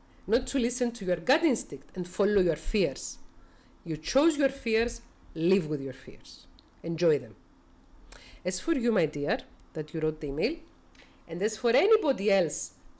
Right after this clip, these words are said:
who feels that, uh, you are, uh, you are male and the farewell to your ex is, uh, something that touches their soul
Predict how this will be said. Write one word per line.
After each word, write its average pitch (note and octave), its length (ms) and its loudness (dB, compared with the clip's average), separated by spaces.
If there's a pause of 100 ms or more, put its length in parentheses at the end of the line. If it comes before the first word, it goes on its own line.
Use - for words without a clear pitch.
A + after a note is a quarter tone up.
who G3 80 -2
feels - 580 0 (540)
that, F#3 440 0
uh, E3 280 -6
you G3 280 0
are, G#3+ 220 6
uh, D#3 760 -2
you E3+ 200 0
are G3 140 4
male F3+ 540 2 (540)
and F#3 200 2
the E3+ 60 2
farewell A#3 480 4
to F3+ 200 -4
your E3+ 140 4
ex - 460 4 (560)
is, F#3+ 460 -2
uh, F3+ 100 2
something G3 400 -2
that F3 140 -2
touches F#3+ 360 0
their F3 100 2
soul F#3 600 4